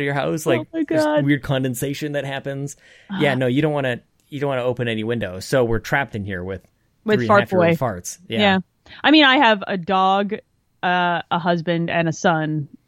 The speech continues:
Speaker 2: and a dog.
Speaker 1: Mm-hmm.
Speaker 2: Everybody farts in this house. It's gross.
Speaker 1: Yeah.
Speaker 2: It's gross.
Speaker 1: Yeah, good times.
Speaker 2: The dog actually scared himself farting today. I appreciate that I'm talking to you about this so I can tell you this story. He was staring out the front window, and he farted,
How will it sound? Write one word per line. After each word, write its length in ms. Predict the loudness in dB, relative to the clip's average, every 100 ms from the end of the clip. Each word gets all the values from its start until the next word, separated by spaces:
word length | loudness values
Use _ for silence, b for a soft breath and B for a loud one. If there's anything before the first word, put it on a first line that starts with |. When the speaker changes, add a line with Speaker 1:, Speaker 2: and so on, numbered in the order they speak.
| 0
Speaker 2:
and 220 | 2 4
a 40 |
dog. 180 | 2 2
Speaker 1:
Mm-hmm. 80 | 4
Speaker 2:
Everybody 320 | 2 2 0 -4
farts 260 | -8 -12
in 40 | -12
this 100 | -10
house. 200 | -12 -12
It's 80 | -16
gross. 260 | -14 -6
Speaker 1:
Yeah. 240 | -2 -2 -4 -12
Speaker 2:
It's 100 | -12
gross. 160 | -6 -6
Speaker 1:
Yeah, 40 |
good 180 | -6 -10
times. 380 | -8 -10 -10 -4
Speaker 2:
The 80 | 0
dog 260 | 4 4 4
actually 280 | 0 0 -4
scared 300 | -2 -2 -2
himself 340 | -4 -6 -4
farting 380 | -6 -6 -6 -6
today. 280 | -6 -6 -8 _ _ _ _ _
I 100 | 2 4
appreciate 460 | 6 4 4 4
that 80 | 4
I'm 120 | 4
talking 320 | 4 2 0
to 80 | -4
you 60 | -2
about 180 | 0 -2
this 120 | -4
so 80 | -4
I 60 |
can 120 | -4
tell 140 | -6 -6
you 60 |
this 140 | -6 -8
story. 220 | -8 -10 B B -2
He 60 |
was 120 | 0 0
staring 440 | 0 2 4 2
out 140 | 0
the 80 | -4
front 300 | -2 0 0
window, 440 | -2 0 2 2 0 b b
and 120 | -4
he 80 | -4
farted, 400 | 2 2 2 -2